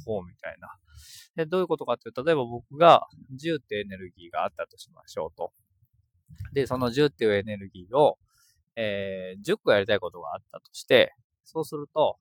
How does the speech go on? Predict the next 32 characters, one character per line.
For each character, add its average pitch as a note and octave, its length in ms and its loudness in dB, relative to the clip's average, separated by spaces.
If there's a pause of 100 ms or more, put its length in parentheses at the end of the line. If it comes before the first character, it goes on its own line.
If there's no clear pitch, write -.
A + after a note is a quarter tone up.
(540)
え A2+ 280 -6
ー、 - 20 -8
そ C#3 120 -10
れ D#3 100 -2
ぞ B2+ 140 -2
れ E2+ 140 -4 (480)
一 - 180 -8
つ C#3 100 -12
ず - 180 -12
つ - 20 -
に G2+ 100 -12
か F2+ 140 -8
け F#2+ 80 -4
ら F#2+ 100 0
れ F2+ 60 -4
る E2+ 160 -14
パ G2 80 0
ワ F2 140 0
ー - 20 -10
っ - 20 -18
て - 60 -20
い - 20 -20
う F2 40 -20
の D#2+ 40 -20
が D2 80 -20
一 G#2+ 320 -8
に D3 80 -8
な E2+ 100 -12
り E2 80 -14
ま - 100 -20
す G2 120 -18
ね。 B2+ 160 -8